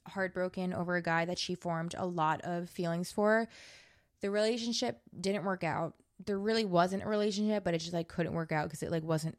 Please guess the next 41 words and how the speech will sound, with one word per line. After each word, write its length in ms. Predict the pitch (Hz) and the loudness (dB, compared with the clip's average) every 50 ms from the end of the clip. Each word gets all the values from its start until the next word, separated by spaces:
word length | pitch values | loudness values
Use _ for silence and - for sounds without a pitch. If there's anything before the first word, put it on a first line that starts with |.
| _ - | _ -4
an 120 | 180 170 | -4 -4
appropriate 560 | 170 160 - 185 180 175 - 175 175 170 - | -4 -4 -4 -4 -4 -4 -2 -4 -4 -2 -2
relationship. 600 | - 170 165 160 165 - - 196 180 208 214 214 - | -2 -2 -2 -2 -4 -2 0 0 2 2 0 0 0
But 160 | 175 170 - | -4 -6 -6
she 200 | - - 190 180 | -8 -8 -6 -6
really, 360 | 170 160 175 196 208 220 226 | -8 -4 -2 0 0 0 0
really 320 | 208 190 180 180 175 165 165 | 0 0 0 0 2 0 2
liked 240 | 160 156 160 - - | 0 0 -2 -4 -6
this 200 | 147 147 - - | -8 -8 -6 -4
guy, 220 | 156 143 139 139 | -4 -2 -2 -2
and 100 | 156 156 | -2 -4
she 140 | - - 170 | -8 -8 -10
hadn't 340 | 170 165 175 175 175 180 180 | -6 0 0 2 0 2 -4
been 120 | 180 170 | -4 -4
in 60 | 165 165 | -4 -6
a 60 | 160 | -6
relationship 680 | 165 165 160 160 165 165 - 170 165 - 165 160 - | -6 -6 -4 -4 -4 -4 -4 -6 -6 -4 -6 -8 -6
for 140 | - 165 165 | -6 -6 -6
a 40 | 160 | -4
very 240 | 165 175 170 160 | -6 -6 -6 -6
long 160 | 165 160 160 160 | -4 -6 -6 -6
time. 400 | - 220 233 185 165 170 180 - _ _ _ _ _ _ _ _ _ _ - - _ - | -4 0 0 0 0 -2 -8 -12 _ _ _ _ _ _ _ _ _ _ -20 -18 _ -8
So 180 | - - 190 | -2 0 0
the 180 | 185 190 196 - | 0 0 -2 0
other 220 | 202 220 254 262 | 0 2 2 0
coworker 500 | - - 214 190 180 175 170 - 185 185 | 2 4 4 4 4 2 0 -2 -2 0
was 200 | 180 175 165 - | 0 0 0 2
like, 260 | 190 175 175 175 - - - - - - - - - - - - - - - _ - | 2 2 2 2 0 -4 -20 -20 -20 -18 -20 -20 -20 -20 -20 -20 -20 -20 -20 _ 2
"Okay, 520 | 220 240 240 233 208 185 185 185 180 147 - | 2 4 4 6 6 6 6 6 4 2 0
you 220 | - 185 185 220 226 | -4 -2 0 2 4
need 160 | 240 254 262 | 4 4 4
a 60 | 269 | 2
girls' 360 | - 202 196 196 196 196 - | 4 6 6 6 6 6 4
night. 320 | 214 202 190 185 190 185 - | 4 4 4 4 4 2 0
Let's 320 | 190 185 185 190 - - | 2 2 2 0 0 0
go 120 | - 196 | 2 4
out 160 | 185 180 185 - | 4 4 2 0
to 80 | 175 | -2
dinner 240 | 165 175 170 170 170 | -2 0 0 0 0
after 340 | 156 156 165 - - 165 165 | 0 -2 -4 -2 0 0 0
work." 320 | 175 - - - - - | 2 0 -2 -4 -6 -10